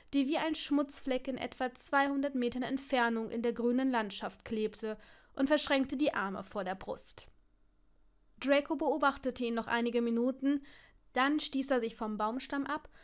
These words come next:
und schlug einen Bogen um die Ländereien, um ins Schloss zurückzukehren.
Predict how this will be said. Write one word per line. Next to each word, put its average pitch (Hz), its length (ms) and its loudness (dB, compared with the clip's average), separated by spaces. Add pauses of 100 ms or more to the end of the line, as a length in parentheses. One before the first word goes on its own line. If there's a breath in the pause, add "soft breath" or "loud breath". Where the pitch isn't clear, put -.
(340 loud breath)
und 277 180 6
schlug 339 280 0
einen 262 240 4
Bogen 226 280 0
um 240 140 -4
die 269 100 0
Ländereien, 220 680 0 (340 soft breath)
um 277 120 6
ins 285 160 4
Schloss 226 320 2
zurückzukehren. - 960 -6